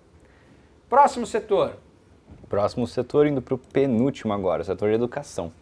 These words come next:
Speaker 2: E pediram
Speaker 1: Educação.
Speaker 2: um foco em Cogna aqui, viu? Que eu acho interessante também.
Speaker 1: Cogna, pessoal. Cogna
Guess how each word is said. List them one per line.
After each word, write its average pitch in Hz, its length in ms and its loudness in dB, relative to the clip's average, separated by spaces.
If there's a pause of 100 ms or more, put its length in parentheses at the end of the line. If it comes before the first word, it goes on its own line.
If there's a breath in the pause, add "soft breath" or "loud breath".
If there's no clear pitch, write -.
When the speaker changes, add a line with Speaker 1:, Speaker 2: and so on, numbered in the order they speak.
(100)
Speaker 2:
E 95 40 -14
pediram 107 300 0
Speaker 1:
Educação. 156 160 0
Speaker 2:
um 165 180 6
foco 170 260 4
em 175 140 2
Cogna 104 560 4
aqui, 87 340 -6
viu? 87 180 -2
Que 90 80 -6
eu - 60 -4
acho - 180 -10
interessante 117 500 -4
também. 117 260 -8
Speaker 1:
Cogna, 123 500 4
pessoal. 151 680 0 (280)
Cogna 202 580 0